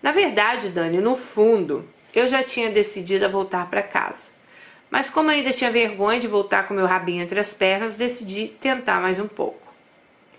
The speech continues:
Nesse meio tempo, o dinheiro estava acabando novamente, apesar de termos cortado os gastos, né, o máximo que a gente podia. Ele finalmente começou a botar currículo,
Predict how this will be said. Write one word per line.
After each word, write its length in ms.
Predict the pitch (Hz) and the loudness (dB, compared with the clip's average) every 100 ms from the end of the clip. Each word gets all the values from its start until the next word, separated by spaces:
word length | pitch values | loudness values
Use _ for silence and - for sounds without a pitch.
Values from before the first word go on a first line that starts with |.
| - - - - _ | -20 -20 -20 -20 _
Nesse 240 | 196 185 | -2 0
meio 220 | 208 220 220 | 4 2 4
tempo, 320 | 214 226 254 | 0 0 -2
o 40 | |
dinheiro 280 | 185 196 185 | 0 2 2
estava 220 | - 190 | 0 0
acabando 440 | 185 190 180 185 226 | 2 0 0 0 0
novamente, 960 | 214 165 170 190 220 175 - - - _ _ - | 0 2 2 0 -2 -4 -8 -16 -20 _ _ -8
apesar 400 | 170 180 190 208 | -2 2 2 2
de 140 | 214 | -2
termos 360 | 208 202 196 196 | 0 2 2 -4
cortado 640 | - 185 - 185 180 180 | -2 -2 2 0 2 -2
os 160 | 180 180 | -4 -4
gastos, 880 | 170 185 214 214 - - - - | 0 2 2 -4 -10 -10 -8 -12
né, 360 | - 175 202 226 - _ - | -4 0 0 -2 -14 _ -14
o 80 | - | -6
máximo 440 | 185 170 185 185 196 | 0 2 0 -4 -6
que 80 | |
a 40 | 196 | -4
gente 240 | 190 185 | -4 -4
podia. 420 | - 185 - - - - - - - - - | -4 -4 -6 -16 -18 -20 -20 -20 -20 -20 -8
Ele 160 | - 311 | 0 0
finalmente 500 | 339 359 330 311 302 | 4 4 4 2 0
começou 360 | 302 285 277 269 | 0 0 2 2
a 20 | |
botar 320 | 247 247 302 | 2 2 0
currículo, 720 | 294 233 226 226 233 269 277 | 0 0 2 2 0 -2 -2